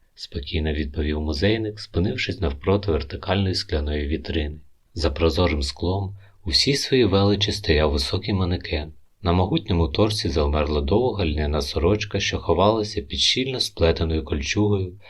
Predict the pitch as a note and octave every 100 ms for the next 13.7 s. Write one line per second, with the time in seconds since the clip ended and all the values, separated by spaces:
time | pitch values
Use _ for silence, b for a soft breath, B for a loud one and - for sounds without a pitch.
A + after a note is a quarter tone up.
0 | B - - C#2+ D#2+ D#2 D2 D#2 D#2 -
1 | - D2 D2 D2+ C#2 E2+ D2+ D#2 - B
2 | B _ - - D#2 E2 - E2+ E2+ F#2
3 | - - F2+ - B2+ C3 C3 - G2+ G#2
4 | G#2 G2 F2 D#2 - C3 - - - F#2
5 | E2+ - - - _ b _ E2 C#2+ C#2+
6 | D#2 C#2+ D#2 F#2 G2 F#2+ - F2 D#2 E2
7 | E2 - D#2 D#2 D#2 C#2 - C#2+ C#2+ C#2+
8 | C#2+ C#2 D2+ D#2+ - - _ _ _ _
9 | D2+ D2+ C#2 D2+ D#2 D2 D2+ C#2+ E2+ D2+
10 | D#2+ C#2 D2 C#2+ F2 - C2+ F2 - G2+
11 | G#2 G#2+ B B - - D#2+ D#2+ D#2+ F2
12 | G#2+ G#2+ F#2 F2 D2+ D#2+ - - E2 A#2
13 | B2 A#2+ G2 F#2+ F#2+ -